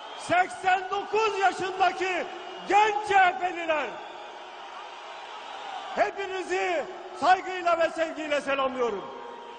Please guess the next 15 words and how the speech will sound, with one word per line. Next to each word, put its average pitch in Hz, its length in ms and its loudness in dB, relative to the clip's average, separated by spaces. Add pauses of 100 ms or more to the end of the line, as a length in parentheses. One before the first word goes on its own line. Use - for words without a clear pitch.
(920)
Halkçılar, 359 760 6 (800)
cumhuriyetçiler, 359 1000 4 (720)
sevgili 381 560 2
Cumhuriyet 370 540 2
Halk 320 240 2
Partililer, 262 540 0 (1900)
Cumhuriyet 339 540 4
Halk 370 340 4
Partisi, 349 680 2 (800)
Türk 392 300 6
halkının 349 720 2 (400)
var 339 220 6
olma 370 400 2
iradesinin 330 760 2
adıdır. 294 460 0